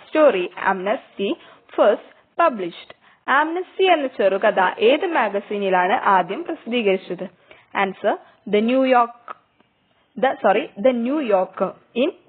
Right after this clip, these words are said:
nineteen ninety-one. Second question, who is the narrator of the story Amnesty? ആംനസ്റ്റിയിൽ കഥ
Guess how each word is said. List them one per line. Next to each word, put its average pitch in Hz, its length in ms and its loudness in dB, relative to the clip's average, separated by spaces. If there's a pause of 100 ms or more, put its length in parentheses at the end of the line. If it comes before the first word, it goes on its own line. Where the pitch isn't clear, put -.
nineteen 202 400 -2
ninety-one. 202 720 -4 (560)
Second 302 280 0
question, 185 340 -2 (420)
who 370 120 4 (100)
is 359 160 2
the 320 160 2
narrator 220 480 2 (140)
of 202 60 -2 (120)
the 202 80 -4 (140)
story 247 380 2 (400)
Amnesty? 196 560 -4 (580)
ആംനസ്റ്റിയിൽ 330 680 -2 (240)
കഥ 294 220 2